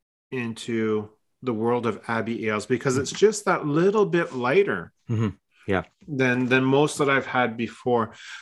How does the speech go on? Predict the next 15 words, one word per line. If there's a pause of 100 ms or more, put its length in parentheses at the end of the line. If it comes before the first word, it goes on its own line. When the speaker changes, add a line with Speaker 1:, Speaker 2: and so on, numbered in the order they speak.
(160)
Speaker 1:
Uh,
I
was
really
intrigued
when
I
was
reading
the
tasting
notes (180)
on
this. (580)
Uh,